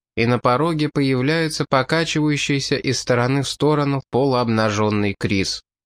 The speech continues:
Пару секунд англичанин непонимающе смотрел на товарища. «Какого чёрта?» раздражённо произнёс Сатан. «Ещё только девять часов утра.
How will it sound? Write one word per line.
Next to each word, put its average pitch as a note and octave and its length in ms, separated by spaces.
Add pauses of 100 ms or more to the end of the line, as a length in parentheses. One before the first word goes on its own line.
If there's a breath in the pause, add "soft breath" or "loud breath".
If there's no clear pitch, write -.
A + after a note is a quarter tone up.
(360)
Пару D3+ 260
секунд - 580 (140)
англичанин D#3+ 800
непонимающе D3+ 760
смотрел B2+ 520
на B2 100
товарища. A#2 720 (680)
«Какого D#3 480
чёрта?» G3 560 (400)
раздражённо A2+ 800
произнёс A2 520
Сатан. F#2 580 (360)
«Ещё A2+ 380
только E3+ 340
девять D#3+ 380
часов D#3+ 400
утра. C#3+ 380